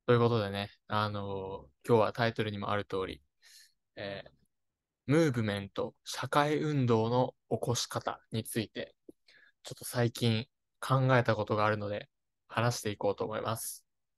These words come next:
お願いします。まず皆さん、これまでの時代、誰がどうやって作ってきたと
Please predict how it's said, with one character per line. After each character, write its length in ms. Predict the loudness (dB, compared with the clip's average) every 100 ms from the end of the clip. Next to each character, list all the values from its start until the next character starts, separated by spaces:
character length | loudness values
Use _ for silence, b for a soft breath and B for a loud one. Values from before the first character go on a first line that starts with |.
| _ _ -10
お 60 |
願 120 | -4 -4
い 20 |
し 100 | 0
ま 120 | 0
す。 320 | 0 -2 -6 _ _ _ _ _ _ _ _ _ _ _ _ _ _ B B B B -2
ま 160 | 0
ず 160 | 0 -2
皆 200 | 0 0
さ 140 | -2
ん、 240 | -6 -8 -20 _ _ _ _ _ _ 4
こ 140 | 8
れ 60 | 10
ま 160 | 8
で 60 | 6
の 80 | 2
時 140 | 4
代、 260 | 4 2 -6 _ _ _ _ _ _ _ _ -4
誰 240 | 2 6
が 140 | 6 6
ど 120 | 6
う 40 |
や 80 | 4
っ 60 | 2
て 240 | -8 -8 _ _ _
作 220 | -10 -4
っ 40 | -4
て 200 | -2 -4
き 120 | -2
た 120 | -2
と 220 | -2 -6